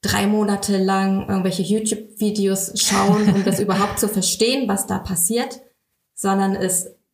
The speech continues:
Speaker 1: ja, es ist eigentlich selbsterklärend.
Speaker 2: Mhm.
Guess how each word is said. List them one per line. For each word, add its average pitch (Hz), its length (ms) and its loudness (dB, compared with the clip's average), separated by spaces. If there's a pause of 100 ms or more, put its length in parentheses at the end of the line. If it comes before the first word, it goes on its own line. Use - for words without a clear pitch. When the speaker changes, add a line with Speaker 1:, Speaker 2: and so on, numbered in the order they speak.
Speaker 1:
ja, - 360 -2
es 202 80 0
ist 214 100 0
eigentlich 196 300 0
selbsterklärend. 190 920 -2 (220)
Speaker 2:
Mhm. 214 320 4